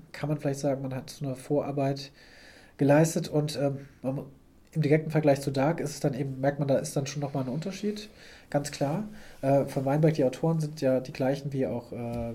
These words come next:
Club der Roten Männer zum Beispiel. Und, ähm, man merkte da, glaub ich, dass da noch auch getestet und ausprobiert wurde.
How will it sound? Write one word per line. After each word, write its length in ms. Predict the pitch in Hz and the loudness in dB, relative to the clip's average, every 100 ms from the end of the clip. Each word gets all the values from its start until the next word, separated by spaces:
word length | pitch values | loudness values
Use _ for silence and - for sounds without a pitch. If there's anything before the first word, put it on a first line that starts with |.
| 123 | -4
Club 200 | - - | -4 -4
der 100 | 117 | -6
Roten 180 | 117 113 | -6 -4
Männer 240 | 147 170 | -4 -6
zum 140 | 165 | -4
Beispiel. 420 | 151 151 156 165 160 - - - - - - - _ - - | -4 -4 -4 -6 -6 -10 -20 -20 -20 -20 -20 -20 _ -8 2
Und, 400 | 147 147 147 - | 4 4 -2 -8
ähm, 100 | 143 - - | -8 -8 -4
man 100 | 131 | 0
merkte 240 | 131 151 160 | 2 4 4
da, 120 | 147 | 4
glaub 260 | 143 143 | 6 6
ich, 100 | 151 | 4
dass 380 | - 139 135 - | 0 -2 -2 -6
da 160 | 143 135 | -2 0
noch 280 | 143 - - | -2 -8 -6
auch 320 | 147 - - | -6 -6 -8
getestet 380 | - 185 180 - | -6 -6 -10 -10
und 60 | 113 | -4
ausprobiert 420 | 151 156 131 120 | -4 -4 -8 -8
wurde. 260 | 113 113 | -8 -10